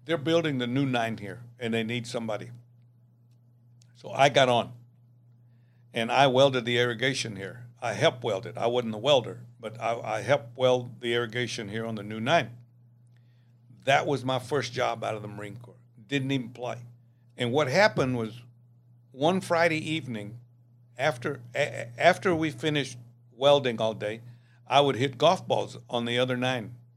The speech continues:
on the other golf course. Nobody was on it, and I'd play a few holes. We'd play for quarters and fifty cents and whatever. And I was beating these guys out of more money than I was making working. So I, that drove me to practicing even more.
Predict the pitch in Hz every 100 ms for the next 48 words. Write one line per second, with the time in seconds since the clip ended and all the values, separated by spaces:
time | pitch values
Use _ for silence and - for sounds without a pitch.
0 | _ 120 113 117 120 120 131 - 110 113
1 | 117 117 113 101 117 151 98 104 98 -
2 | 120 110 123 104 127 127 - - - _
3 | _ _ _ _ _ - 127 123 127 120
4 | - 120 123 117 113 117 113 - - 123
5 | 120 - 120 110 110 101 104 107 120 107
6 | - _ _ _ _ - 113 131 156 117
7 | 147 190 143 120 120 123 123 117 120 117
8 | 131 165 156 139 123 117 113 117 107 127
9 | 143 117 117 151 - 113 - 139 _ _
10 | _ _ - 127 127 123 131 123 127 180
11 | 196 151 120 - 143 143 123 120 135 135
12 | 120 113 117 185 202